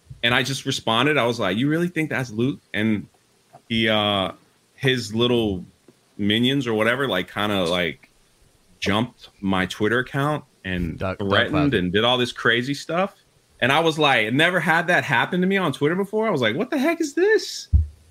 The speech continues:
Speaker 1: And so I was with my brother and we were like, we were just drinking and stuff. I was like, "Wha-," I was like, "Star Wars is kinda backwards right now, isn't it?" And, uh,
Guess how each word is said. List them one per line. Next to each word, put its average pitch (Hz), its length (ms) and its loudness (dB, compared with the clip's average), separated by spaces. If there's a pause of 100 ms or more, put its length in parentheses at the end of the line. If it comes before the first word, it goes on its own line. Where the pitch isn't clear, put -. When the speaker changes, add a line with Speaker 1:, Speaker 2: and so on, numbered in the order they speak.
(280)
Speaker 1:
And 120 120 2
so 123 680 0 (580)
I 120 80 4
was 135 140 2
with 151 120 0
my 156 140 2
brother 131 400 2
and 160 100 0
we 135 80 2
were 127 160 2
like, 120 320 0 (540)
we 107 80 -6
were 107 40 -4
just 107 220 -4
drinking 120 440 0
and 127 100 -2
stuff. 135 200 -4
I 123 40 -4
was 104 140 -2
like, 90 180 0
"Wha-," 107 160 -4 (320)
I - 60 -2
was 147 100 0
like, 123 100 2
"Star 156 280 0
Wars 226 160 -4
is 127 80 -2
kinda 123 260 -2
backwards 87 540 -2
right 87 200 -2
now, 87 280 -4 (240)
isn't 156 180 -2
it?" 95 160 -4 (160)
And, 110 260 2
uh, 101 260 0